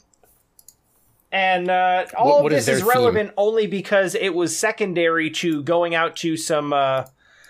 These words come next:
Speaker 1: some game stores and picking up a jumper pack for my N sixty-four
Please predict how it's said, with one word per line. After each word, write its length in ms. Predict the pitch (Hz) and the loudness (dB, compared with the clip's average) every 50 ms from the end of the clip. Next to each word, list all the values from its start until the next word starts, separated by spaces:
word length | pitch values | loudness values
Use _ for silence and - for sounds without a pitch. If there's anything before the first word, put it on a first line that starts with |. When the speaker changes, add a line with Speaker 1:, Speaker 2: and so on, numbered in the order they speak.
| - - _ _ _ _ _ _ | -20 -20 _ _ _ _ _ _
Speaker 1:
some 600 | _ - - 180 170 165 160 151 151 151 151 - _ - | _ -6 -2 0 0 0 0 -4 -6 -10 -12 -14 _ -8
game 260 | 156 214 220 247 262 226 | 0 2 2 2 2 -2
stores 540 | - - 175 156 147 156 185 196 - - - - | -2 0 2 2 2 2 2 0 -4 -8 -10 -6
and 600 | - 165 170 165 160 156 156 156 151 143 135 - - - _ _ _ _ _ | -2 0 2 2 2 0 0 -2 -4 -6 -8 -10 -12 -18 _ _ _ _ _
picking 340 | - 202 202 208 196 190 190 | -4 -2 -2 -2 0 0 0
up 160 | 185 185 180 | 0 2 0
a 160 | 180 175 165 | 0 0 0
jumper 340 | 139 151 190 202 190 233 208 | 2 2 0 2 2 0 -2
pack 300 | 214 - 170 156 156 - | 0 2 0 0 0 -2
for 120 | - 175 170 | -6 -2 0
my 160 | 160 156 156 | 2 2 2
N 160 | 165 170 165 | 2 0 -2
sixty-four 720 | - 175 170 - 165 156 - 226 247 226 208 208 208 - | -4 -6 -6 -6 -6 -2 0 2 2 4 2 2 -2 -6